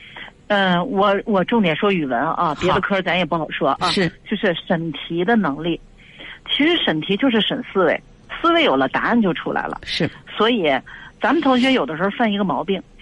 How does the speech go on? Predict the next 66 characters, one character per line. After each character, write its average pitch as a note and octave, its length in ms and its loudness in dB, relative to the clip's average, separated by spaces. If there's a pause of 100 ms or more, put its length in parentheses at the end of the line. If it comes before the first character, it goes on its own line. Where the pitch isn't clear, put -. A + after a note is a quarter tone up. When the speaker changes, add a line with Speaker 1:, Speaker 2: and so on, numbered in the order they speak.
(220)
Speaker 1:
他 C#4 160 2
做 C#4+ 140 2
完 C4+ 160 4
题 F#3+ 160 -4
之 G#3+ 100 -4
后 A3 100 2
对 A#3+ 140 0
完 G3+ 140 2
答 D#3+ 120 0
案， F#3 160 0
把 D3+ 120 -2
这 E3+ 80 -2
个 E3 80 -2
答 D3+ 80 0
案 F#3+ 120 0
就 G3 100 -2
放 F#3 180 -2
在 D#3 80 -2
一 D#3+ 60 -4
边 F3+ 140 2
儿 F3 60 2
了， E3+ 220 -2
他 - 120 -6
不 G3 120 -2
进 A#3 160 2
入 D#3+ 160 0
深 A3 200 0
入 G#3+ 160 2
的 D3+ 200 -4
思 F#3+ 100 2
考。 - 300 -6
Speaker 2:
嗯。 G#3 320 4 (100)
Speaker 1:
其 C4 120 2
实 D#4 140 0
你 E4 120 2
每 G#3+ 120 2
个 D3+ 80 -2
答 C#3 140 0
案 G3 140 2
对 B3 160 2
完 F3+ 180 2
之 G#3+ 140 -2
后， G3+ 160 0
你 D3+ 160 -2
多 G3+ 200 0 (120)
思 A#3+ 80 -2
考 F#3+ 140 2
五 F#3+ 120 0
分 D#3+ 240 -4
钟， D#3+ 240 -6
他 - 120 -2
这 A3+ 80 2
个 G#3+ 40 4
答 E3+ 140 2
案 G3+ 140 2
怎 - 140 -8
么 - 60 -10
出 - 220 -2
的， D#3 160 0
为 E4+ 120 2
什 - 140 -2
么 D3 80 2
这 D3 80 2
样 D3 140 2
出？ D3+ 280 -6 (120)
Speaker 2:
嗯。 G3+ 280 2